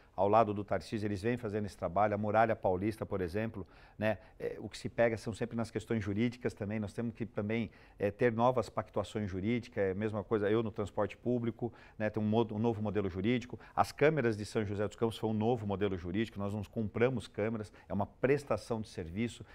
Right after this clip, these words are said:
isso demorou dezoito meses pra gente ter liberações através do judiciário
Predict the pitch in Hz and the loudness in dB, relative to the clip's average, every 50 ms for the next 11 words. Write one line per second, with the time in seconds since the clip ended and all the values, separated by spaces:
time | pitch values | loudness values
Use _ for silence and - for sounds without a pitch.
0 | - - - - 113 113 113 117 131 127 120 123 113 101 107 123 143 160 165 156 | -20 -14 -6 -2 0 2 2 2 2 0 0 -2 -4 -2 0 0 2 0 0 -2
1 | - 147 127 117 117 117 123 135 135 127 123 - - 127 107 120 120 113 - - | -4 -4 -2 0 2 2 2 2 2 0 -4 -8 -4 -4 -2 -2 -2 -4 -4 -4
2 | 120 117 117 110 117 110 107 98 - - 113 117 120 113 113 101 117 107 110 113 | -2 -2 0 0 0 0 -2 -4 -4 -4 -4 -4 -4 -4 -4 -4 -4 -4 -4 -4
3 | 104 113 104 101 110 98 - - - 107 98 107 117 135 139 151 | -4 -6 -6 -8 -8 -10 -10 -6 -2 2 4 4 4 4 2 0